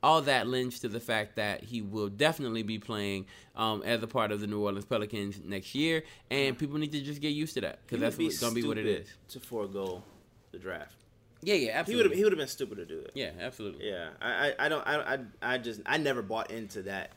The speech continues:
Speaker 2: of him going back to Duke.
Speaker 1: But some people thought he might force the, force their hand and basically say, "Look, you can draft me if you want, but I'm not gonna play for you," which would then, um, force them to trade him, uh, trade that pick to somebody else.
Speaker 2: Yeah,
Speaker 1: Right?
Speaker 2: yeah,
Speaker 1: Um,
Speaker 2: yeah.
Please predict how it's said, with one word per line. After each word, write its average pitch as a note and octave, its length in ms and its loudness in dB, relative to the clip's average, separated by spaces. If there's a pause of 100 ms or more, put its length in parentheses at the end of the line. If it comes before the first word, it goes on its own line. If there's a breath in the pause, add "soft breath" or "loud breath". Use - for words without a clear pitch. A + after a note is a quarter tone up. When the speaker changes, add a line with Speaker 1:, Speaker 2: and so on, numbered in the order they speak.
Speaker 2:
of G#2+ 140 -6
him G#2 140 -8
going G#2 180 -6
back F#2+ 160 -6
to F#2+ 80 -16
Duke. F#2 220 -8 (100)
Speaker 1:
But F#3 100 6
some D#4 160 4
people A3+ 220 4
thought F#3+ 220 8
he G3 100 6
might D#3+ 260 4
force D#3 640 0
the, C3 540 -2
force E3 260 -2
their A#2 160 0
hand A#2 440 0 (280 loud breath)
and C3 80 4
basically C#3 280 4
say, B2+ 220 2
"Look, A#2+ 220 2
you C3+ 100 0
can E3+ 140 0
draft C3+ 220 2
me C#3 60 2
if A2+ 100 -4
you A#2 80 0
want, A#2 160 2
but G#2 100 2
I'm A2 60 0
not G2+ 120 0
gonna F#2 120 -6
play D3+ 200 -2
for A#2 120 -6
you," G2+ 220 -2 (200 loud breath)
which C#3 180 2
would B2+ 160 0
then, B2 380 2
um, G#2+ 420 -2
force C3 320 0
them A#2+ 340 0
to A#2 320 -2
trade C3 380 0
him, G2+ 340 -2 (360 soft breath)
uh, A#2+ 160 4
trade C3 320 4
that F#2+ 220 -2
pick - 360 0 (140)
to C3 100 0
somebody G#2+ 440 0
else. G#2 360 -2
Speaker 2:
Yeah, A2+ 340 0
Speaker 1:
Right? A2+ 260 4
Speaker 2:
yeah, G#2+ 300 0
Speaker 1:
Um, F#2 160 -4
Speaker 2:
yeah. G2 280 -6